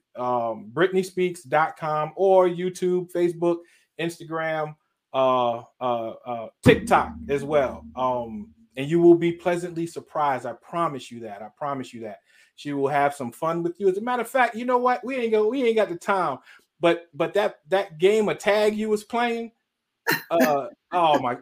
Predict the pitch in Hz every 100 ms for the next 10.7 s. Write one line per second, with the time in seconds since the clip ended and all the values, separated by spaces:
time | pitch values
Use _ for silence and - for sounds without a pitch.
0 | - 180 180 143 131 170 185 196 190 196
1 | 185 170 156 151 _ - 165 180 170 214
2 | 180 165 170 175 170 202 214 202 196 196
3 | - 175 175 175 170 160 160 _ 156 208
4 | - - 196 190 170 196 196 170 170 151
5 | - - 151 151 175 185 190 190 - -
6 | 185 170 160 156 147 147 143 139 127 156
7 | 165 165 165 170 165 147 147 147 - 135
8 | 147 135 - 147 151 151 151 147 143 _
9 | _ _ - 131 127 131 131 127 131 147
10 | 151 139 123 143 151 151 156